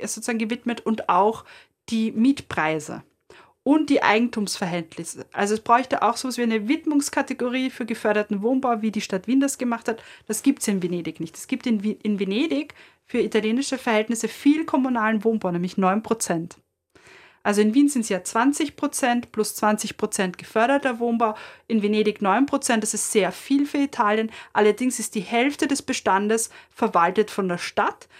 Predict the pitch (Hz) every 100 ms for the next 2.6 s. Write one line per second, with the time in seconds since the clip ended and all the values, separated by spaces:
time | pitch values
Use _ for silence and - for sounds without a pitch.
0 | - - 226 220 196 214 240 247 233 214
1 | 202 262 359 311 - 220 208 208 165 165
2 | 185 - 156 143 -